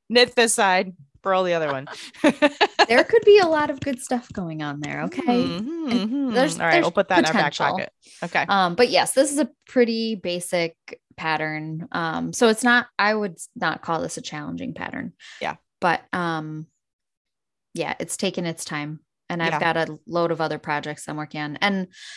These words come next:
Speaker 2: just as a reminder, this sweater is knit with Quince and Co's Owl Tweet. And I
Speaker 1: Mm,
Speaker 2: chose
Speaker 1: gorgeous.
Speaker 2: the color. Yeah, I love it. Um, it's nice and fuzzy. Um, and it's, like, this really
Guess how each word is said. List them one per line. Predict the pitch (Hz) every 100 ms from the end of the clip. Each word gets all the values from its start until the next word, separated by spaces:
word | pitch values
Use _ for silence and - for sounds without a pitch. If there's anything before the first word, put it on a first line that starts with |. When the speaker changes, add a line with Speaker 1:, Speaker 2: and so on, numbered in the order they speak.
| - -
Speaker 2:
just | 285 285
as | 233 180
a |
reminder, | 175 165 160 165
this | 165 175 -
sweater | 180 170 160
is | 170 160
knit | 165 156 - - -
with | 160 160 -
Quince | - 233 302
and | 233
Co's | 233 240 226 220 214 214 - -
Owl | 160 160 233
Tweet. | 240 226 240 - - -
And | 196
I | 180 180
Speaker 1:
Mm, | 175
Speaker 2:
chose | - 185 175
Speaker 1:
gorgeous. | 175 170 170
Speaker 2:
the | 165 _
color. | - 170 165 160 -
Yeah, | 151
I | 170
love | 151 139
it. | 143 _ _ - - _ _ -
Um, | 175 165 151 143 - _
it's | 165 -
nice | 196 202
and | 202 180
fuzzy. | 139 135 131 139 - _ _
Um, | 175 160 147 147 156 _ _ _ _ - - -
and | 196 196
it's, | 190
like, | 214 202
this | 202 190 - 190
really | 202 220 220 202 185